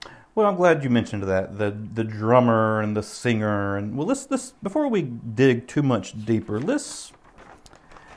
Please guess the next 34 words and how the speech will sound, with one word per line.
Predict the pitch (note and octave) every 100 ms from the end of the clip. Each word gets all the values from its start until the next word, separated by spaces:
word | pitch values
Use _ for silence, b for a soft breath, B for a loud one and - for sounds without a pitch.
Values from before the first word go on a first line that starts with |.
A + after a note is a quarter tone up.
| B B B B B -
let's | C4+
talk | - A3 G#3+
about | D#3+ D#3+ D#3
the, | B2+ A#2+ A2 G#2 B B B B _ _ D3
we | E3
talk | G#3+
about | E3+ B2
family | - B2+ A#2 G#2+
trees | - A2 G2+ G2+
here | A2+ G#2
in |
America. | G2 G2+ G#2 A2+
You | G#2+ A#2
can't | C#3+ B2
help | A#2+ A2+
but | G2+ G2
see | - A2+
the | G2+
commercials | G2+ A2+ A2 G#2+ - G#2 -
for | G#2 G2+ G#2 - - E2
whatever | A2 A2 G2+
they're | G2
called | - G#2+ G#2
these | G#2 G2
days, | G2+ G2 G#2 G2
the | G2 G2 B B B
spit | - - C3
in | A#2+
the | A2+
tube | B2+ A#2
and | G#2+
send | - A2
it | G2+
in. | G2+ G2